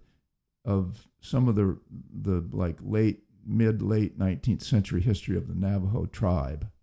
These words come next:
not just jump into the wo-, World War Two at the beginning of the book. So probably the first, I don't know, third of the book maybe, uh, f-, uh, thirty percent of the book, uh, is about, um,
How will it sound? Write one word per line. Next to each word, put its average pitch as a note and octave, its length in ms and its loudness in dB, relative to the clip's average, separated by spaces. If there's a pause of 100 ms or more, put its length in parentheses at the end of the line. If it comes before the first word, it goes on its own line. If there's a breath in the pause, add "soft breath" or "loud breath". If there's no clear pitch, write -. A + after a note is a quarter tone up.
(560)
not G#2+ 240 2
just G#2 260 0
jump A2 300 0
into F#2 180 2
the F2+ 140 0
wo-, F#2 240 0 (260)
World F#2+ 240 2
War E2 160 0
Two F2 320 0
at - 80 -6
the F#2+ 60 -4
beginning F2+ 380 -2
of E2+ 80 -6
the E2 60 -4
book. G2+ 380 -6 (540)
So - 140 -4
probably B2 300 4
the - 100 0
first, G2 420 0 (420)
I A#2 40 -2
don't D#2+ 160 -2
know, B1 100 -4
third G2+ 320 2
of F#2+ 80 2
the F#2 80 0
book F#2+ 240 -4
maybe, G2 400 -2 (800)
uh, - 260 -10
f-, - 160 -20 (320)
uh, D2 300 -6
thirty F#2 320 0
percent F#2 400 -2
of F2+ 60 0
the F2+ 80 -2
book, F#2 320 0 (600)
uh, E2 260 -4 (140)
is A2+ 200 6
about, F#2+ 540 2 (140)
um, F#2 440 0